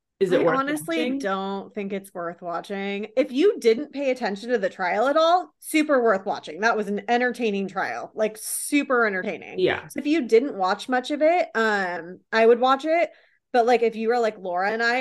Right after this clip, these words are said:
Speaker 2: and you were invested in it for weeks, like, probably not, like, how you wanna, or how you need to spend your time.
Speaker 1: Like you
Speaker 2: Unless
Speaker 1: said,
Speaker 2: you want a
Speaker 1: maybe it's a
Speaker 2: background
Speaker 1: good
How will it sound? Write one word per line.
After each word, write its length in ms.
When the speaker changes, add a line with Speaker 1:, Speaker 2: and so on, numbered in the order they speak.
Speaker 2:
and 120
you 120
were 120
invested 580
in 120
it 160
for 160
weeks, 500
like, 280
probably 600
not, 440
like, 240
how 140
you 180
wanna, 260
or 80
how 100
you 180
need 420
to 60
spend 280
your 120
time. 420
Speaker 1:
Like 160
you 20
Speaker 2:
Unless 140
Speaker 1:
said, 160
Speaker 2:
you 60
want 140
a 40
Speaker 1:
maybe 100
it's 160
a 60
Speaker 2:
background 0
Speaker 1:
good 220